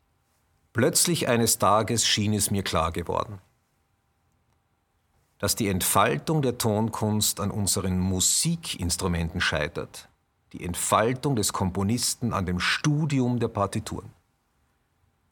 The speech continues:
Wenn Schaffen, wie ich es definiere,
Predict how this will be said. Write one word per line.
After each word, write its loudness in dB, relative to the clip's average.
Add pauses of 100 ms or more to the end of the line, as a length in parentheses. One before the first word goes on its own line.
(920)
Wenn 2
Schaffen, 2 (100)
wie -2
ich -2
es -2
definiere, -2